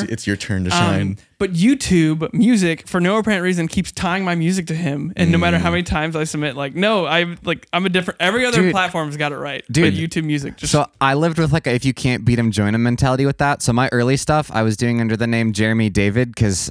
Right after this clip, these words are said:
Speaker 3: I just thought that was cooler than my name. Um,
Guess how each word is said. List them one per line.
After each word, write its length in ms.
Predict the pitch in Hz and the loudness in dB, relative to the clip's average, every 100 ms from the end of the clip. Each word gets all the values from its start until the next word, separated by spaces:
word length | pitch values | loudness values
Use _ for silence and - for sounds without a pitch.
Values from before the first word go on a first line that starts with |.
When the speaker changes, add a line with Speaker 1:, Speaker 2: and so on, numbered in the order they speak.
| - | -2
Speaker 3:
I 100 | 98 | -2
just 240 | 92 95 | 0 -4
thought 320 | - 92 95 - | -2 -2 -2 -2
that 160 | - 90 | -4 -2
was 140 | 90 | -2
cooler 400 | - 107 104 113 | -2 0 2 2
than 100 | 104 101 | 0 0
my 100 | 98 | 0
name. 200 | 110 127 - - 98 - | 0 -2 -10 -18 -18 -2
Um, 840 | 120 117 110 107 101 95 92 82 | 2 2 2 2 2 0 -2 -4